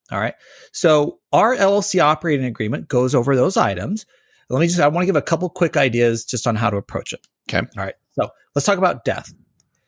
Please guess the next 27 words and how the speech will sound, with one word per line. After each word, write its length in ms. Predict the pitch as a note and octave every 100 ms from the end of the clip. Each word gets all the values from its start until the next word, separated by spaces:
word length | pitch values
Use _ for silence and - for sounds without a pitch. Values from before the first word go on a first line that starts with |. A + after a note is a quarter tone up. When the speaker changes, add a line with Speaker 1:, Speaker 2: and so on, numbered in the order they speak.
| _ _ _ _ _ _ - -
Speaker 1:
If 200 | A3 -
one 260 | G#3 C#4+ E4+
of 140 | F4
you, 220 | E4+ B3 F3+
let's, 300 | F3 - F#3+
and 340 | D3 E3+ E3+
this 160 | G3+ -
go 140 | B3
this 260 | F3+ D3 - -
two 120 | A3+
people 260 | F#3+ F#3+ F#3
partnership. 460 | C3 G2+ G2+ -
It 60 | A2
works 200 | F#3 F#3+
the 80 | G3
same 240 | - D#3
three, 200 | C#3+ C3
four, 200 | B2 A2+
doesn't 200 | A2 A2
matter. 240 | F#2+ F2+ G2
But 180 | A2 - _ -
if 80 | D3
one 120 | F#3+
of 40 |
the 80 | C4
partners 400 | - A3 G3 E3+
dies 540 | C3 C3 G#2 - D#3